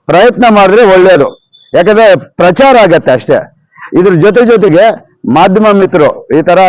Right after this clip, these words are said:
ಬಂದ್ಗೆ ಎಲ್ಲಾ ಸಂಘ ಸಂಸ್ಥೆಗಳು, ಆ, ಸಪೋರ್ಟ್ ಮಾಡ್ತಾ ಇದೆ.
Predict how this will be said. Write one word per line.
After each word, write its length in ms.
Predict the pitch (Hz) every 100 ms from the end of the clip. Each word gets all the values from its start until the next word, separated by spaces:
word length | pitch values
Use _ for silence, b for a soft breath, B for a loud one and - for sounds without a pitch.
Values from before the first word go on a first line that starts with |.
| 175 - -
ಬಂದ್ಗೆ 760 | 117 175 196 190 165 117 - -
ಎಲ್ಲಾ 300 | 123 175 196
ಸಂಘ 240 | - 165
ಸಂಸ್ಥೆಗಳು, 840 | 165 175 143 165 165 156 110 - - 120
ಆ, 60 |
ಸಪೋರ್ಟ್ 460 | 123 131 117 190 147
ಮಾಡ್ತಾ 260 | 160 139 147
ಇದೆ. 480 | 143 202 - -